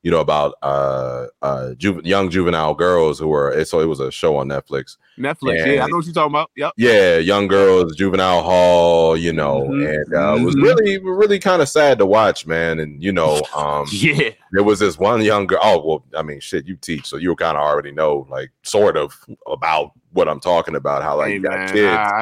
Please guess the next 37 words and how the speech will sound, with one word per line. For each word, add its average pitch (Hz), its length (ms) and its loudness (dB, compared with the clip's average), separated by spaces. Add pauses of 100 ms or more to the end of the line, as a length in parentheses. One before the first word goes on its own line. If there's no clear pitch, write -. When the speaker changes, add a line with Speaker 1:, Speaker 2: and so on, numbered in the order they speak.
(140)
Speaker 2:
I, 113 40 -8
I 117 40 -6
see 117 160 -10
a 107 60 -8
lot 107 180 -4
of 104 80 -10
stuff 101 180 -10
in 90 60 -14
the 95 80 -12
school 95 240 -10
system 90 340 -8
nowadays, 82 600 -4
bro. 82 200 -4
Speaker 1:
Of 110 140 2
Speaker 2:
It's, 87 40 -4
Speaker 1:
course. 123 220 4
Speaker 2:
it's 80 100 -2
sad. 85 480 -6
It's 104 200 -6
Speaker 1:
Of - 40 -18
Speaker 2:
sad, 104 120 0
Speaker 1:
course. 82 220 0
Speaker 2:
bro. 80 240 -10 (200)
It's 98 200 -8
Speaker 1:
And 101 520 -2 (380)
Speaker 2:
sad. 90 100 -8
Speaker 1:
we, 117 240 -2
uh, 87 280 0
were 78 140 -2
watching 104 460 -2
it, 78 280 -4
you 82 140 -10
know, 78 240 0
and 78 80 -2
it 80 60 -2
was 78 160 -2
this, - 260 -2